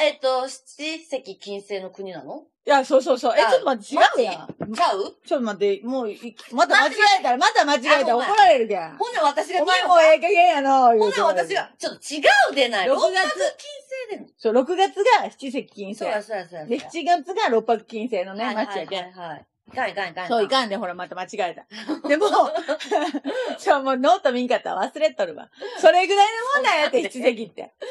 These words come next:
Speaker 1: そんなんで。
Speaker 2: ゆるい。でも、
Speaker 1: 私の先生大丈夫？
Speaker 2: ニコニコ笑って、
Speaker 1: はい。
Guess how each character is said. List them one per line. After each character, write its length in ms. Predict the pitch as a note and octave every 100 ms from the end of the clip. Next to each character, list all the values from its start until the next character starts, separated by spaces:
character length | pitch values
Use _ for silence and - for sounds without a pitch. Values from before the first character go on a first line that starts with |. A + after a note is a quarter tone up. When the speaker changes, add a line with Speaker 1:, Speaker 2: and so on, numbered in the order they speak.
| A#4 -
Speaker 1:
そ 240 | - - A3
ん 100 | B3
な 80 |
ん 40 | C4+
で。 60 |
Speaker 2:
ゆ 80 | C4+
る 180 | D4 E4+
い。 200 | A3 E3+
で 160 | D4+ A#4+
も、 120 | E4
Speaker 1:
私 300 | C#4+ D#4 -
の 120 | F4
先 220 | F4+ G4+
生 100 | C#4+
大 300 | G3 A#3+ E4
丈 140 | E4+ F#4+
夫？ 60 | D#4+
Speaker 2:
ニ 160 | A4+
コ 120 | A4 D#4+
ニ 120 | C4+
コ 160 | G#3+
笑 280 | F#3 A3 C#4+
っ 160 | D4+ _
て、 320 | F3+ D#3 -
Speaker 1:
は 220 | - G#3+
い。 160 | E3